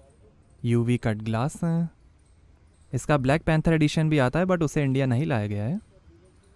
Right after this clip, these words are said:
टॉर्जन लिमिटेड स्लिप डिफरेंशियल है, बढ़िया ट्रैक्शन परफॉर्मेंस और हैंडलिंग के लिए। आगे पीछे मल्टीलिंक सस्पेंशन है, कॉइल स्प्रिंग्स और स्टेबलाइजर बार के साथ। सुपर जीटी रेसिंग सीरीज में भी पार्ट लेती है एलसी।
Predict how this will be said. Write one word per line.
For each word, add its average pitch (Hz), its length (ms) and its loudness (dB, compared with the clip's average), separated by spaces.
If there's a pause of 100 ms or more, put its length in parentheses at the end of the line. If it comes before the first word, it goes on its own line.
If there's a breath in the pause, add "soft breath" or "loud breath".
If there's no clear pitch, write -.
(220)
टॉर्जन 120 340 4
लिमिटेड 131 360 2
स्लिप 131 220 -4
डिफरेंशियल 123 520 0
है, 180 60 4
बढ़िया 120 280 2
ट्रैक्शन 117 360 -2
परफॉर्मेंस 123 500 -2
और 143 100 2
हैंडलिंग 104 400 -2
के 107 80 -6
लिए। 135 240 -4 (1120)
आगे 113 240 2
पीछे 127 300 0
मल्टीलिंक 123 480 2
सस्पेंशन 127 540 0
है, 165 100 0
कॉइल 123 240 2
स्प्रिंग्स 160 340 -2
और 147 100 0
स्टेबलाइजर 113 520 -2
बार 104 220 -4
के 107 100 -12
साथ। 143 440 -8 (1120)
सुपर 147 340 2
जीटी 147 300 2
रेसिंग 143 280 4
सीरीज 175 300 2
में 190 100 2
भी 202 100 0
पार्ट 135 260 -2
लेती 117 280 -2
है 107 120 -2
एलसी। 175 340 -4